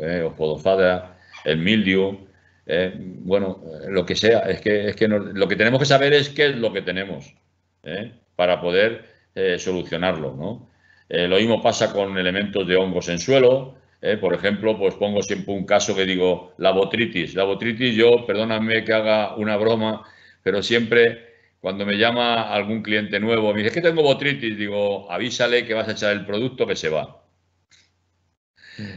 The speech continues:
Speaker 1: Diciendo, mira, en cuanto se entere, es tan sencilla de eliminar, tan sencilla de eliminar, ¿eh? que con una sola aplicación, según como esté el caso de grave y agresivo,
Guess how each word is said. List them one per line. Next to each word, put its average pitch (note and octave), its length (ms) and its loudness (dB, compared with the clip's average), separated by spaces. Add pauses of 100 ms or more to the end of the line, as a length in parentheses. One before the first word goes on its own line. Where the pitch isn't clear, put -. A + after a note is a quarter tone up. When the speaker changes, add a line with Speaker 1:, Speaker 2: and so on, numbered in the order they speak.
(340)
Speaker 1:
Diciendo, A2 800 2
mira, G#2 180 2
en F#2+ 80 0
cuanto F#2+ 260 -4
se G2 120 0
entere, G#2+ 340 2
es A2+ 100 -2
tan C3+ 140 0
sencilla G2+ 720 -2
de E2 80 -4
eliminar, D#2+ 480 -8 (180)
tan F2+ 220 -2
sencilla G#2 680 -2
de F2 80 0
eliminar, D2+ 500 -8 (460)
¿eh? F2+ 220 -4
que F2 160 -4
con F#2+ 180 0
una C3+ 240 2
sola A2 380 4
aplicación, E2+ 800 -4 (640)
según A2 400 0
como A2 220 -2
esté G#2+ 300 2
el F#2 160 -2
caso F#2+ 360 0
de F2+ 180 4
grave F2+ 480 2
y E2+ 60 -2
agresivo, D#2+ 760 -6